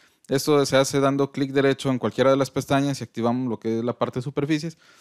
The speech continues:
Entonces, esta superficie la voy a utilizar nomás como una referencia. Ahí les va.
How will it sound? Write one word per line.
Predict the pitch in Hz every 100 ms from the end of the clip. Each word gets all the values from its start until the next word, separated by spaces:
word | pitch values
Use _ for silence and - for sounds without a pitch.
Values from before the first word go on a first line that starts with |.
| _ _ _
Entonces, | _ 131 131
esta | 175 175 202
superficie | 196 180 170 185 196
la | 160
voy | 160
a |
utilizar | 180 160 147 156 170
nomás | 156 156 165
como | - 165
una | 165
referencia. | 160 151 139 151 160 - - -
Ahí | 117
les | 127 127
va. | 160